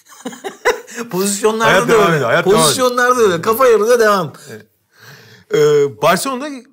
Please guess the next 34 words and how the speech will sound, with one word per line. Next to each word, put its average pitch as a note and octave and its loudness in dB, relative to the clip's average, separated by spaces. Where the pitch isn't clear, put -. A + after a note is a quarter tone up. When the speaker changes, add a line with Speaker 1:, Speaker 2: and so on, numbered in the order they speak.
Speaker 2:
seçim G#3 -8
oldu F3 -8
Speaker 1:
Hah, B2+ -10
Speaker 2:
ve C4 -10
Speaker 1:
bu B3 -10
Speaker 2:
biraz F3 -2
da G3+ 2
beklendiği F#3+ -4
gibi, C#3 -10
e, D#3 -8
Laporta F#3 -4
oyların D#3+ -6
yüzde E3+ -10
elli F3+ -10
yedisini F#3+ -10
alarak D#3+ -6
Victor F3+ -4
Font G#3+ -6
ve D3+ -10
Toni F3+ -10
F-, - -16
e, C#3+ -12
Freixia'nın D#3 -4
önünde E3+ -10
ipi-, G3+ -12
e, C#3 -6
yeniden G3+ -4
başkan D#3 -6
seçildi. D3+ -18
İkinci E3 -14
kez B2+ -12
başkan A2 -14
oluyor. G2 -18
E, - -10